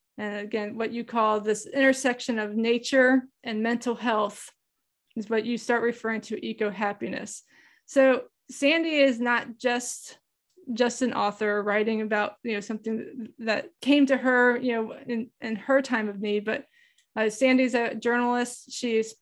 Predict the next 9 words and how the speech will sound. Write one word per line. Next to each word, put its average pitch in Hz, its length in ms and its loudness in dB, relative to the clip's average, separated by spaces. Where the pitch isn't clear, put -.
she's 240 220 -2
a, 226 120 0
she's 226 200 -4
a 262 60 8
mom, 226 400 4
but 285 120 6
you 294 80 4
also 330 280 4
have, 285 260 4